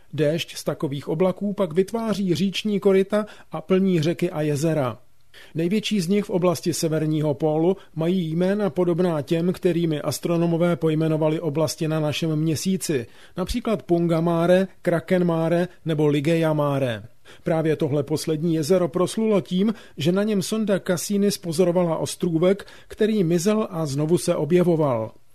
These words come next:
Zřejmě proto dostal jméno Magic Island, kouzelný ostrov. Vědci teď spekulují, proč ostrov na některých snímcích je a na jiných není. Přišli s několika variantami. Radar detekoval na jezeře vlny,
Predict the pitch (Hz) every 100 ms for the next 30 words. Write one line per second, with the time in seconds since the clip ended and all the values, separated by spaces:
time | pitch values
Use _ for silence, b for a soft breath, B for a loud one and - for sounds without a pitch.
0 | b b 185 220 220 185 196 196 196 180
1 | - 165 151 143 160 156 147 143 156 139
2 | 165 165 156 135 123 107 - - - 170
3 | 156 165 160 170 160 - 131 104 - -
4 | - B B B - 165 185 - - 233
5 | 233 - 202 196 220 226 220 226 196 190
6 | - 175 - 208 202 190 190 185 196 202
7 | - 202 202 - 185 175 170 196 175 160
8 | 160 160 160 143 165 165 165 143 120 -
9 | - b b - 185 175 151 170 165 170
10 | 165 160 170 185 175 160 156 147 120 120
11 | - - - B B 175 196 214 208 180
12 | 180 185 185 175 170 160 165 147 165 170
13 | 143 147 156